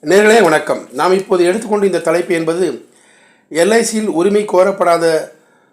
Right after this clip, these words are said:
தொகை ரூபாய் எண்ணூத்தி எண்பது கோடி. அதாவது, பொதுத்துறை நிறுவனமான எல் ஐ சியில் பாலிசிதாரர்களின் பாலிசி முதிர்வடைந்தும் உரிமை கோரப்படாமல் மொத்தம் ரூபாய்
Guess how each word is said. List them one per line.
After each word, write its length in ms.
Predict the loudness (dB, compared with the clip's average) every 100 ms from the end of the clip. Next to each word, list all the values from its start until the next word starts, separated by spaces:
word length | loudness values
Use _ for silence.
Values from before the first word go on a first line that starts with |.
| _
தொகை 400 | -2 2 2 0
ரூபாய் 360 | 0 2 0 -2
எண்ணூத்தி 280 | -4 -4 -2
எண்பது 360 | -2 -2 -4
கோடி. 380 | -2 -4 -4 -12 _ _ _ _ _ _
அதாவது, 640 | -2 2 2 2 -4 -10 -18 _ _ _ _ _ _
பொதுத்துறை 400 | -2 0 0 0
நிறுவனமான 540 | 2 2 2 2 2 0
எல் 160 | 0
ஐ 120 | -2
சியில் 500 | -2 -2 -4 -6 -10 _ _ _ _ _ _ _ _
பாலிசிதாரர்களின் 880 | 2 2 2 2 2 2 0 -2 0
பாலிசி 380 | 2 2 0 -4
முதிர்வடைந்தும் 840 | -4 -2 0 -2 -4 -6 -8 -12 _ _ _ _ -8
உரிமை 680 | 0 2 4 2 -2 -10 _ _ _ _ _
கோரப்படாமல் 680 | 0 2 2 2 2 2 0
மொத்தம் 560 | -4 -4 -4 -4 -6 -10 _
ரூபாய் 500 | -6 2 4 4